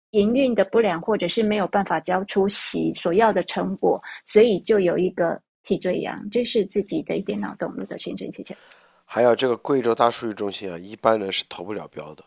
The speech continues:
Speaker 2: 因为它都是保密工程，所以越保密越腐败，<laughs> 你知道吧？越保密越腐败。啊，所以呢，很黑，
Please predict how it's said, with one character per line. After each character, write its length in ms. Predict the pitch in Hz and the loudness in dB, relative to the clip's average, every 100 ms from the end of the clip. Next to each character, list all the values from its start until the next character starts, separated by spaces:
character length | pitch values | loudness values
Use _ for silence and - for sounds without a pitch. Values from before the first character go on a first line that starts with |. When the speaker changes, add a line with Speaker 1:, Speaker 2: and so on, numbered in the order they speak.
| _ _ _ _ - - | _ _ _ _ -20 -6
Speaker 2:
因 180 | 113 | -2
为 160 | 107 98 - | 0 -2 -6
它 140 | 101 | -10
都 120 | 104 | -8
是 120 | 107 | -10
保 200 | - 82 | -4 -4
密 220 | 78 113 107 | -4 -10 -12
工 220 | 90 90 | -12 -12
程， 100 | - - _ _ - - | -14 -20 _ _ -20 -20
所 180 | - 117 | -4 -2
以 40 | 123 | 0
越 180 | 147 | -2
保 220 | 123 - - | -2 -4 -6
密 280 | 104 110 - - | -8 -10 -14 -10
越 160 | 107 | -6
腐 160 | 110 - | -4 -6
败， 200 | - 87 - _ | -10 -12 -12 _
<laughs> 120 | _ | _
你 920 | - - - - - - _ - - | 0 2 0 -10 -18 -20 _ -20 -8
知 140 | - 123 | -4 4
道 80 | 117 | 6
吧？ 160 | 110 - - - _ | 6 2 -12 -20 _
越 220 | 147 190 | 6 6
保 260 | 165 - - | 8 4 0
密 220 | 104 151 | -2 -10
越 200 | 127 143 | -6 -6
腐 220 | - - - | -8 -12 -16
败。 200 | 98 - _ _ _ _ _ _ _ | -16 -16 _ _ _ _ _ _ _
啊， 220 | 87 90 | -8 -6
所 260 | - - 131 | -2 2 2
以 100 | 127 | 2
呢， 200 | 113 107 _ _ _ _ | -2 -4 _ _ _ _
很 280 | - - 87 | -12 -8 -6
黑， 340 | - - 123 | -4 -4 -4